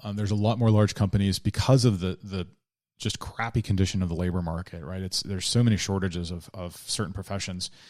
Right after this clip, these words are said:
You're seeing more companies turn to insourcing programs, meaning they're going to people who are in the company. Maybe they're a business analyst or a project manager. They have a ton of institutional knowledge. They know how the co-,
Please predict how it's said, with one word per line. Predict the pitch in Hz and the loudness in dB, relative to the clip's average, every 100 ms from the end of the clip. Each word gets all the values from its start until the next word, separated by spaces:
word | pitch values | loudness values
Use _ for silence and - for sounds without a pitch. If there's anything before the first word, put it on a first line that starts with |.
| - - - _ | -20 -20 -20 _
You're | 127 | -2
seeing | 120 160 | 2 4
more | 120 | 4
companies | 120 117 104 110 | 2 0 0 -2
turn | - 104 | 0 -2
to | 92 | -2
insourcing | 92 95 123 110 113 | -2 -2 0 0 2
programs, | 120 117 123 - - _ _ _ _ | 2 2 0 -2 -10 _ _ _ _
meaning | 107 107 104 | 0 4 4
they're | 101 104 | 4 4
going | 110 113 | 4 4
to | 120 | 2
people | - 113 110 | 0 0 0
who | 101 104 | 0 2
are | 98 | 0
in | 101 | 0
the | 101 | -2
company. | - 101 101 101 98 - - _ | -4 -4 -2 -2 -4 -10 -20 _
Maybe | 104 | -4
they're | 101 | -2
a | |
business | 85 98 101 98 | -2 -2 -2 -2
analyst | 98 98 95 87 | -2 0 -2 -4
or | |
a | |
project | 85 101 98 98 | -6 -6 -4 -4
manager. | 98 98 95 98 | -4 -4 -2 -2
They | |
have | 87 | -4
a | 85 | -6
ton | - 123 120 | 0 4 6
of | |
institutional | 113 - 101 107 95 104 | 6 2 -2 -2 -2 -6
knowledge. | 95 95 95 85 | -6 -6 -8 -8
They | 90 | -6
know | 90 101 101 | -2 2 2
how | 92 | 2
the | 98 | 0
co-, | - 101 | -2 -8